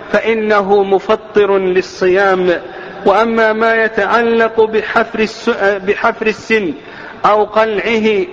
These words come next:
أو معالجته ونحو ذلك فإنه لا يؤثر على الصيام ولو خرج منه شيء من الدم، لكن لو تيقن أن شيئا من أجزاء الدواء تل-،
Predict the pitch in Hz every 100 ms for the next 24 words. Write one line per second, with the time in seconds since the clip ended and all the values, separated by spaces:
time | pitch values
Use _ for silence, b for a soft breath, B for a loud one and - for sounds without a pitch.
0 | - 208 220 220 214 185 208 208 220 214
1 | 214 214 214 220 220 208 - 208 208 196
2 | 196 214 214 202 - B B B - 202
3 | 220 214 214 196 220 208 202 226 226 220
4 | 220 220 - 214 214 196 202 202 - 208
5 | 214 208 180 - B B B 185 214 214
6 | 208 - 220 220 208 208 214 220 202 202
7 | 196 220 214 202 208 202 196 160 196 202
8 | 170 139 B B B 170 202 208 208 220
9 | 208 220 233 226 220 233 233 214 185 123
10 | - B B B 185 208 208 208 - 226
11 | 240 233 214 214 208 214 214 214 180 165
12 | 220 208 208 170 220 220 175 - B B
13 | - 196 208 190